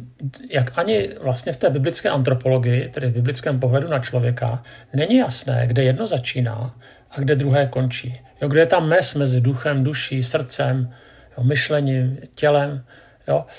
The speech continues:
Pro člověka z toho prostě plyne, že je třeba se o tělo starat, protože je propojeno i s ostatními částmi, eh, našeho,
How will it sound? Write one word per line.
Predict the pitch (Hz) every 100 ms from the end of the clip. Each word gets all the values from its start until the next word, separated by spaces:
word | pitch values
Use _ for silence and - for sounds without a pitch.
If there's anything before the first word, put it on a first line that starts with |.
| - -
Pro | 156
člověka | 135 277 240 - 156
z | -
toho | 175 208
prostě | - - -
plyne, | 226 170 143 135 131
že | 123
je | 156
třeba | 165 160 151
se | 165 -
o | 156
tělo | 123 170 180
starat, | - - 120 113 - - - - - -
protože | - 127 147
je | 180
propojeno | - 175 156 - 202 156 131 120 127
i | -
s | 123
ostatními | - - 160 170 160 156
částmi, | - 139 135 - - 143 143 127 - - - _
eh, | 131 123 123
našeho, | 127 123 - 139 127 131 127 127